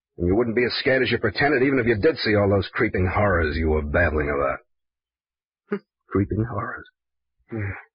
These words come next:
Speaker 2: Pretty smart, aren't you?
Speaker 1: Any man who'll stand up against a gun as you've just done isn't very much afraid of anything.
Speaker 2: Thanks for nothing.
Speaker 1: So, as I've got it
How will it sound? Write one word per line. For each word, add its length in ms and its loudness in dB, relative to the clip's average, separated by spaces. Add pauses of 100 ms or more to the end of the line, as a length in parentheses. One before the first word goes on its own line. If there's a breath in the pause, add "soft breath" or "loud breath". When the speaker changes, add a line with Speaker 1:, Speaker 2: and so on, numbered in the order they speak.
(960)
Speaker 2:
Pretty 180 -4 (100)
smart, 320 0
aren't 200 -4
you? 80 -8 (500)
Speaker 1:
Any 140 2
man 240 2
who'll 220 0
stand 240 2
up 80 2
against 320 0
a 40 0
gun 320 2
as 140 0
you've 220 2
just 280 -4
done 200 0
isn't 140 2
very 140 4
much 140 -2
afraid 320 0
of 80 -2
anything. 300 0 (1000)
Speaker 2:
Thanks 220 -2
for 120 -6
nothing. 360 -4 (1040)
Speaker 1:
So, 180 0 (400)
as 220 0
I've 240 2
got 160 2
it 80 -2